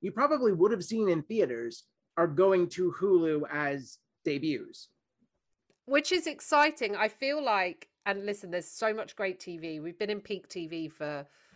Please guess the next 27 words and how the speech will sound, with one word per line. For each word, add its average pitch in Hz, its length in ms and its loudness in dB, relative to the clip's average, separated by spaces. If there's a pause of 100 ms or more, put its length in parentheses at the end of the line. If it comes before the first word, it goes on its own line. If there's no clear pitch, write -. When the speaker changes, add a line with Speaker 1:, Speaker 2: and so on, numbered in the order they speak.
(220)
Speaker 2:
a 165 60 0
Speaker 1:
Yeah. 165 140 4
Speaker 2:
while, 147 200 2
haven't 175 320 -4
we? 151 180 -8 (360)
I'm 226 220 6
finding 226 420 2
now 208 260 4
it's - 180 -4
sort - 280 -8
of - 100 -20 (400)
almost 190 360 -6
going 190 200 -2
the 180 120 -2
other 180 200 -2
way 165 200 -2
in 156 100 -10
some 165 240 -8
respects - 420 -8
for 165 60 -18
me. 165 120 -6
I'm 165 140 -2
seeing 185 480 -4 (720)
series 214 640 2
out 185 160 4
of 170 80 -4
films 214 640 0